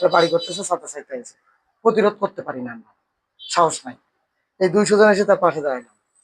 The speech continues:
কি হয়েছে? হ্যাঁ, ভালো কথা, দশ লাখ টাকা চাইছে,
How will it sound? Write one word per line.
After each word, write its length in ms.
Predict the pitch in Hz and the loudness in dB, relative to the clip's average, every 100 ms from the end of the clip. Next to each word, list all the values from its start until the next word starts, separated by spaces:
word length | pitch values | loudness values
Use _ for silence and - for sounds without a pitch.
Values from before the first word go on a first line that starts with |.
| _ _ _ _ _ - 415 415 - _ _ _ | _ _ _ _ _ -18 -18 -16 -20 _ _ _
কি 60 | 208 | 2
হয়েছে? 240 | 185 - 123 - _ _ _ _ _ _ - | 2 0 -12 -20 _ _ _ _ _ _ -4
হ্যাঁ, 140 | 139 | -2
ভালো 160 | 123 151 | -2 -4
কথা, 180 | 131 131 | -4 -8
দশ 260 | 131 - | -8 -8
লাখ 100 | 170 - | -10 -4
টাকা 160 | 170 | -4
চাইছে, 320 | 160 175 170 | 2 0 0